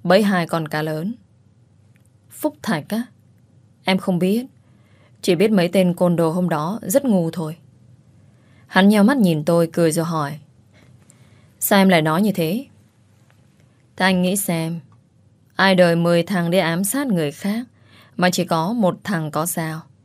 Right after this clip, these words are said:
Mà dao cũng không phải to lớn gì cả, bé chút xíu giống như con dao Thái Lan ấy.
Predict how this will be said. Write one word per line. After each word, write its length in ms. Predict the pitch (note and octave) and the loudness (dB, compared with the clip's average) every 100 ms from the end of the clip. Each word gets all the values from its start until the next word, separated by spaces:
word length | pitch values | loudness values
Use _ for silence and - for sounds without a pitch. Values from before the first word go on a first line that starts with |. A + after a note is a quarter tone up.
| _ _ _ _ - | _ _ _ _ -4
Mà 180 | E3+ E3+ | -2 0
dao 280 | F#3 F3 F3 | 2 2 0
cũng 160 | F#3 | -4
không 160 | G#3+ G3+ | -4 -2
phải 240 | F#3+ D3 | -2 -2
to 140 | F3+ F3+ | -2 -2
lớn 280 | D#3 F#3 | -2 -2
gì 100 | A3+ | -4
cả, 300 | - C#3+ C3+ - _ _ _ - | -6 -8 -12 -20 _ _ _ -4
bé 180 | - F#3+ | -2 0
chút 120 | A#3 | -2
xíu 480 | A3+ - F#3 G3 A#3+ | -2 0 0 0 0
giống 220 | G3+ F3+ | 0 0
như 180 | A3+ G3 | 0 0
con 160 | F#3 F3 | 0 -2
dao 180 | F3+ E3+ | -2 -2
Thái 140 | E3+ | -2
Lan 360 | F#3+ F#3 D#3 | 0 -2 -4
ấy. 120 | D3+ | -10